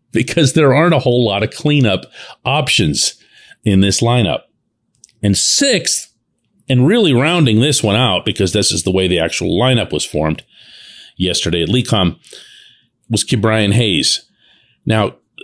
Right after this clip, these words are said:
this only underscores to me the extreme to which key is a variable entering twenty twenty-three. Nine home runs, as I mentioned earlier this week, isn't gonna cut it.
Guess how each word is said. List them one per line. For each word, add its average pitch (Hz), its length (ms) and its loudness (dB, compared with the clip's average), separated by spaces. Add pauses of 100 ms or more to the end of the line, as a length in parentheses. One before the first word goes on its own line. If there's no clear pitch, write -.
(180)
this 147 600 -2
only 175 480 2
underscores 123 800 0
to 101 100 0
me 80 400 0 (220)
the 101 160 2
extreme 127 760 2
to 92 160 0
which - 320 0
key 131 680 0
is 104 160 2
a 98 100 2
variable 95 800 0 (1200)
entering 98 380 0
twenty 92 260 -2
twenty-three. - 560 -2 (920)
Nine 151 340 2
home 160 240 2
runs, 135 400 0
as 98 180 2
I 117 80 4
mentioned 117 400 4
earlier 110 320 2
this 98 200 0
week, 139 340 0
isn't 117 240 4
gonna 117 240 2
cut 107 260 -2
it. 62 120 -6